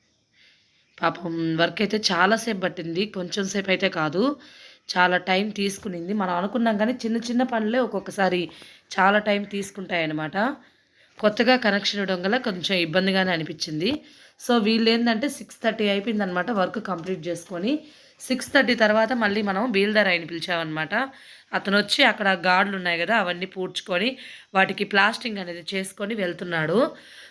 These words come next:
So, నైట్ అయిపోయింది, ఎయిట్ అయిపోయింది టైము. బేల్దార్ అతను పని చేసుకుంటూ ఉన్నాడు. ఒక పక్క మా వారు ఎద్దులకి బుట్టలు వేసుకోవడము, మేత పెట్టుకోవడం అనమాట. మినప్పొట్టు, గోధుమ పొట్టు బుట్టలు వేస్తారు డైలీ మా ఇంట్లో. So, బుట్టలు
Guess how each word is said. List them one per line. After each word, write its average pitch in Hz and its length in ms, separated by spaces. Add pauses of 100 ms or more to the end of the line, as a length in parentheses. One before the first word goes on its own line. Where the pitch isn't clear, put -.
(140)
So, 208 100 (320)
నైట్ 208 320
అయిపోయింది, 202 520 (140)
ఎయిట్ 190 220
అయిపోయింది 190 400
టైము. 170 260 (880)
బేల్దార్ 202 360
అతను 175 220
పని 180 220
చేసుకుంటూ 196 480 (100)
ఉన్నాడు. 175 320 (360)
ఒక 175 80 (100)
పక్క 185 300
మా 170 100 (240)
వారు 175 180 (120)
ఎద్దులకి 190 300 (100)
బుట్టలు 180 240
వేసుకోవడము, 175 500 (480)
మేత 196 160 (140)
పెట్టుకోవడం 175 380
అనమాట. 170 200 (100)
మినప్పొట్టు, 180 400 (120)
గోధుమ 175 280
పొట్టు 165 140 (100)
బుట్టలు 170 280
వేస్తారు 156 420
డైలీ 165 320
మా 160 60 (100)
ఇంట్లో. 180 260 (720)
So, 196 100 (380)
బుట్టలు 170 300